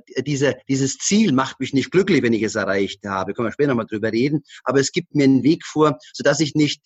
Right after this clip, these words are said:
ziellos und planlos im Leben herumirre und habe einen Sinn, einen Sinn für mein Leben. Ja, und der nächste Schritt, der dritte Punkt ist, natürlich reicht es nicht aus, einmal ein Buch zu lesen oder einmal auch ein Seminar bei mir zu besuchen, wie die Power Days.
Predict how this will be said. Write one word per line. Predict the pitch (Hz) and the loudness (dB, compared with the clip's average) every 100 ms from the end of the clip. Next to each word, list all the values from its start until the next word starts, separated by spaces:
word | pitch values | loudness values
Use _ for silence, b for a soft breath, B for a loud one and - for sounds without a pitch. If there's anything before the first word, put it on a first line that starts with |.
| _ | _
ziellos | - 180 190 175 156 156 147 | -6 -2 -2 0 0 0 -2
und | 135 | -4
planlos | - 127 156 151 147 147 | -2 0 0 2 0 0
im | 135 127 | -2 0
Leben | 135 143 139 | 0 0 0
herumirre | 123 160 180 156 151 156 139 B B | 2 2 0 0 2 2 -2 B B
und | - 120 | 0 2
habe | 131 147 - | 2 2 0
einen | 131 127 123 | 0 0 0
Sinn, | 135 185 175 | 2 4 4
einen | 131 | 4
Sinn | 127 170 | 4 2
für | 131 | 2
mein | 107 98 | -2 -2
Leben. | 95 110 147 143 B B B | -2 0 0 -2 B B B
Ja, | 135 143 | 0 2
und | 151 | 4
der | 156 | 4
nächste | 151 185 - | 4 2 -2
Schritt, | 170 175 160 - | -4 -2 -4 -2
der | 139 | -2
dritte | - 135 165 170 | -2 -2 0 0
Punkt | 160 151 139 | 0 0 0
ist, | 143 143 - b b | -2 -2 -6 b b
natürlich | 131 147 160 151 | -2 0 0 0
reicht | 117 135 135 | 0 -2 -4
es | - | -6
nicht | 131 113 104 | -4 -2 0
aus, | 139 143 - | 2 0 -2
einmal | 110 135 143 131 127 120 | -2 2 2 4 2 0
ein | 113 | -2
Buch | 170 185 - | -2 -2 -2
zu | - | -6
lesen | 110 117 151 151 143 b b - | -4 0 2 2 -2 b b -6
oder | 104 - | -4 0
einmal | 135 139 131 | 2 4 4
auch | 123 120 | 0 -2
ein | |
Seminar | 117 123 120 120 143 | -2 0 2 2 0
bei | 131 | 2
mir | 113 113 | 2 0
zu | - | -4
besuchen, | 110 107 131 139 131 | -6 -4 -4 -2 -2
wie | 117 | -2
die | 117 | -2
Power | - 139 156 | 0 2 2
Days. | 147 143 | 2 0